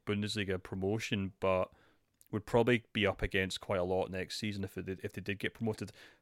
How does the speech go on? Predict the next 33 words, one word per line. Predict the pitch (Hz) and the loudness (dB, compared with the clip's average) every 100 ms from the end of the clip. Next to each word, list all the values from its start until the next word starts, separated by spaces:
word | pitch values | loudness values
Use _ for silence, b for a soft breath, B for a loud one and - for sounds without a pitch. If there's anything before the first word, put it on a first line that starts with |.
| b | b
And | 120 107 | 0 4
I | 101 - _ - | 2 0 _ -6
drew | 120 | 0
a | 110 | 0
comparison | - 92 95 95 - 87 | 0 -2 2 2 0 -6
to | |
Schalke, | 87 - 95 104 - | -4 -2 -2 -2 -2
and | 98 98 101 - | -4 -4 -8 -10
he | - | 0
made | 123 135 | 4 6
a | |
really | 120 | 6
interesting | 117 - 110 - 98 | 4 2 -2 -2 -8
point | - 113 113 113 - | -4 0 2 2 0
that, | 98 95 98 - b b b - | 0 2 0 -2 b b b -10
you | 113 | -2
know, | 107 101 | 0 0
the | 98 101 98 | 2 2 2
long-term | 110 110 113 131 107 101 95 - | 2 2 2 2 2 2 0 -2
kind | 110 | 0
of | 101 92 | 0 0
investor | 98 92 98 104 - 123 110 | -4 0 2 2 2 2 2
at | 107 | 2
Hamburg, | 113 110 98 | 0 0 -2
whose | 104 95 | -4 -2
name | 101 110 110 104 113 | 2 2 2 -4 -8
has | 113 | -12
completely, | - 95 - 120 127 95 - - - - 101 | -12 -14 -8 -2 0 0 -4 -10 -12 -14 -8
um, | 92 90 90 90 - _ _ _ 85 | -4 -4 -6 -8 -10 _ _ _ -16
left | 92 95 104 - | -6 -2 -2 -2
me | 113 | -4
actually, | 110 - - 95 98 B B B B B - | -4 -4 -4 -4 -4 B B B B B -4
um, | 95 95 95 95 | 2 4 4 2